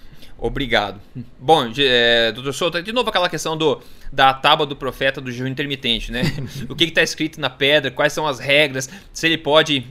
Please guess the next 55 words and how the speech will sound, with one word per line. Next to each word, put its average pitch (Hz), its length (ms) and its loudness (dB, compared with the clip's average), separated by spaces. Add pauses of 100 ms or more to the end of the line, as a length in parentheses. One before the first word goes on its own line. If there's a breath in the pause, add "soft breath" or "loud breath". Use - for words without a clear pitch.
ao 139 120 -2
invés, 135 480 -2 (200 soft breath)
é, 117 240 2
de, 120 380 0
que 123 80 -4
a 135 40 0
gente 131 100 -6
fala 143 200 4
pular 127 180 4
o - 20 4
café 131 180 -2
da 120 80 0
manhã, 120 260 2
se - 120 -4
ele 120 100 -2
quer 127 120 0
comer 139 220 -4
café 127 200 -2
da 107 80 -4
manhã 117 140 -4
e - 20 -6
faz 120 160 0
um 120 80 -4
jejum 123 420 -2 (240 loud breath)
até 127 240 2
o 139 60 4
dia 123 140 0
seguinte, 127 520 -4
ao 113 60 0
invés, 120 500 4
ou 127 160 0
ficar 127 300 2
até 123 120 0
a 113 60 0
janta 120 240 -4
sem 113 140 -6
comer. 120 500 2 (280 loud breath)
O - 40 -20
que 220 120 6
que 226 60 0
é 202 60 6
o 165 60 4
certo, 156 260 4
o 151 40 -14
que 165 100 -2
que 156 80 -4
é - 20 -2
errado, 139 320 2
que - 80 -6
hora 165 140 2
comer, 143 240 0
que 131 100 0
hora 135 140 6
não 139 100 -2
comer? 120 400 -2